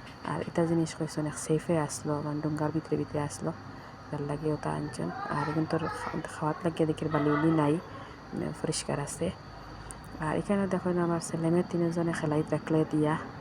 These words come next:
তিন তিন ক্লে দিয়াও কিতা কিতি বানাইতরা। আর এটা জেলা মানে ও-, ও-, ওদের গুলো গুলো করে রাখছেন। যে কোনো জিনিস আরই আদি জেলা বানানি যায়, ওরা তিন তিন আরই বানানি যায় আরই। তো এখন তো কইলাম মানে যে আগে আমরা মাটি দিয়ে খেলাইছি বেগ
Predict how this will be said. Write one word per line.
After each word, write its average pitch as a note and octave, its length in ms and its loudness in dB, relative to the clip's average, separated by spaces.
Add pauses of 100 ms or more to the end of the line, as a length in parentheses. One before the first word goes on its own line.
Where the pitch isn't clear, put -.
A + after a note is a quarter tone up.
(360)
তিন D#3+ 160 0
তিন D#3 180 2
ক্লে E3 300 4
দিয়াও E3 180 6
কিতা D#3 240 0
কিতি D#3 220 0
বানাইতরা। D#3 520 4 (800)
আর D3+ 300 0
এটা F#3 200 2
জেলা G3 320 4
মানে F#3 200 2
ও-, D#3+ 320 2
ও-, - 260 0
ওদের E3 180 2
গুলো E3 220 6
গুলো F3 160 4
করে D#3 320 4
রাখছেন। D3+ 480 0 (220)
যে E3+ 160 2
কোনো A#3 180 4
জিনিস F3+ 280 2
আরই E3 220 4 (480)
আদি D#3+ 380 2
জেলা D#3+ 400 4 (100)
বানানি D#3 320 2
যায়, D3+ 220 2
ওরা D3+ 200 0
তিন D3 180 -4
তিন D3+ 120 -2
আরই D3 160 0
বানানি D3+ 440 0 (300)
যায় C#3+ 240 -2
আরই। D3 160 -4 (580)
তো E3 80 -2
এখন D#3+ 300 6
তো F3 100 10
কইলাম E3+ 260 6
মানে D#3+ 320 4
যে D#3 60 2
আগে D3+ 180 2
আমরা E3 200 6
মাটি D#3 280 2
দিয়ে E3 120 4
খেলাইছি D3+ 400 2
বেগ D3+ 140 0